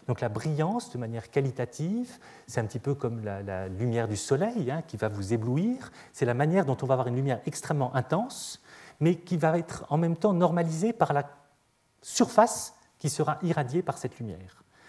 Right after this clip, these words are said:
Je vous ai dit tout à l'heure qu'on a un rayonnement synchrotron qui va émettre une lumière qui est très directive. Donc en fait, on va avoir toute la lumière qui est émise dans une toute petite zone,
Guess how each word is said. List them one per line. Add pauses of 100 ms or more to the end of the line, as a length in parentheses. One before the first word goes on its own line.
(180)
Je
vous
ai
dit
tout
à
l'heure
qu'on
a
un
rayonnement
synchrotron
qui
va
émettre
une
lumière
qui
est
très
directive. (640)
Donc
en
fait,
on
va
avoir
toute
la
lumière
qui
est
émise
dans
une (240)
toute (100)
petite
zone,